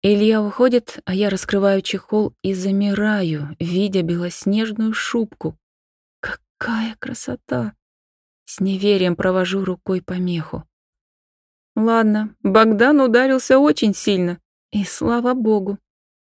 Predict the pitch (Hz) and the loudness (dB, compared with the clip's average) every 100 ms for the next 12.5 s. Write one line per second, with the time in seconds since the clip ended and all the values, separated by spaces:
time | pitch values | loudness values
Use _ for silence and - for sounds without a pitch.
0 | _ _ _ - 214 240 311 - 254 - | _ _ _ 2 4 8 6 6 0 0
1 | 220 240 208 202 196 190 185 190 202 220 | 2 4 6 6 4 0 0 0 -2 0
2 | 247 247 - 175 175 185 175 165 156 - | 2 0 0 -2 -2 -2 2 2 0 -6
3 | 165 _ _ _ _ _ 175 185 196 196 | -14 _ _ _ _ _ 0 2 4 4
4 | 185 - 196 - 185 180 170 190 220 269 | 2 2 0 2 2 2 2 2 2 0
5 | 247 185 180 196 208 240 247 - 220 190 | -2 -2 0 2 2 0 -2 -2 -2 2
6 | 175 160 160 - _ _ _ _ _ - | 0 0 -4 -6 _ _ _ _ _ -12
7 | - 190 - 240 247 214 262 277 233 226 | -8 -8 0 2 2 2 4 4 4 2
8 | - 226 269 277 240 277 277 - - 226 | -2 0 0 0 -2 -2 0 -2 -2 -4
9 | 185 _ _ _ _ - 202 294 320 311 | -4 _ _ _ _ -6 2 2 2 0
10 | 269 220 - 185 190 202 196 175 160 _ | -2 -2 -2 -2 -2 -2 -2 -4 -6 _
11 | _ _ _ _ _ - 165 - 202 - | _ _ _ _ _ -8 -8 -6 -8 -4
12 | 165 170 185 - | -2 -2 -4 -4